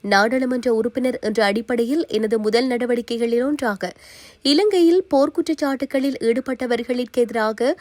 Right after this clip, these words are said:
பயண தடைகளை விதிக்க வேண்டும் என நான் அழைப்பு விடுத்தேன். அன்றிலிருந்து இந்த விடயம் தொடர்பில் செயற்படுவதை நான் நிறுத்தவில்லை. பதினைந்து துயரமான வருடங்களுக்கு பின்னர்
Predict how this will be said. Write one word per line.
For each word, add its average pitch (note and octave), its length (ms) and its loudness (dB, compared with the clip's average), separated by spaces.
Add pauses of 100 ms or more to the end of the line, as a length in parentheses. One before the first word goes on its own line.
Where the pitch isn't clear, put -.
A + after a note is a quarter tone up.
பயண E4+ 340 4
தடைகளை D4+ 480 0
விதிக்க A3+ 320 -4
வேண்டும் C#4 320 0
என B3+ 200 0
நான் A3+ 340 0
அழைப்பு C4+ 400 -2
விடுத்தேன். B3+ 380 -2 (100)
அன்றிலிருந்து B3 760 0
இந்த G#3+ 220 -2
விடயம் B3 440 -2
தொடர்பில் B3 480 -2
செயற்படுவதை A#3+ 640 -2
நான் A3+ 300 0
நிறுத்தவில்லை. A3 580 -4 (480)
பதினைந்து B3 640 2
துயரமான B3 600 0
வருடங்களுக்கு A#3 720 -2
பின்னர் B3+ 400 -2